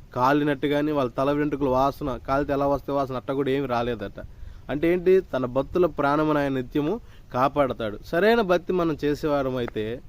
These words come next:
తప్పిస్తాడండి ఆయన. నన్ను తప్పిస్తాడు, నిన్ను తప్పిస్తాడు, మనల్ని అందరం కూడా తప్పిస్తాడు.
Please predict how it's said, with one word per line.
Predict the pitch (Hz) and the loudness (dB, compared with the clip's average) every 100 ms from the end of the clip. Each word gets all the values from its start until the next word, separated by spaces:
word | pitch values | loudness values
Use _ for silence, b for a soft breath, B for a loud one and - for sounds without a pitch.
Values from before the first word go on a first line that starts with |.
| b b b - - | b b b -12 -2
తప్పిస్తాడండి | 135 196 190 170 135 117 110 | 0 2 2 2 0 0 -4
ఆయన. | 104 107 120 - - - - - - - | -4 -8 -12 -16 -18 -18 -18 -18 -16 -4
నన్ను | 131 143 | 0 2
తప్పిస్తాడు, | 160 156 160 147 160 | 4 4 2 0 0
నిన్ను | 151 156 151 | 2 2 0
తప్పిస్తాడు, | 147 151 139 143 | 0 -4 -4 -2
మనల్ని | 143 135 | 0 0
అందరం | 135 156 156 | 0 0 0
కూడా | 165 | -2
తప్పిస్తాడు. | 151 131 - 127 - 95 | -2 -4 -6 -12 -10 -10